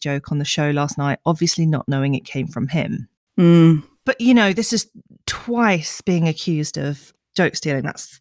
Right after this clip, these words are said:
Speaker 1: you know, once is a mistake, twice is.
Speaker 2: Mm-hmm.
Speaker 1: So then in twenty seventeen, in his, um, Spill Your Guts segment that we mentioned earlier,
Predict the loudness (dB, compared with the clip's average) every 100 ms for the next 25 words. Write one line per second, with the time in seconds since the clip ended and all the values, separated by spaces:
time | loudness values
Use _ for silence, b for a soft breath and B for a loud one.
0 | _ -2 -2 -4 _ -2 -2 -2 -6 -4
1 | -4 -4 -4 -4 -4 -8 -4 -4 -4 -8
2 | -8 -12 -16 _ _ _ 6 8 10 10
3 | 10 10 8 6 2 0 2 4 4 4
4 | 2 -2 0 0 0 -4 -4 -4 -4 -4
5 | -4 -4 -4 -4 -4 -4 -6 -8 -14 -10
6 | -8 -6 -8 -6 -4 -4 -4 -6 -8 -10
7 | -12 -10 -12 -12 -10 -8 -8 -6 -6 -4
8 | -6 -6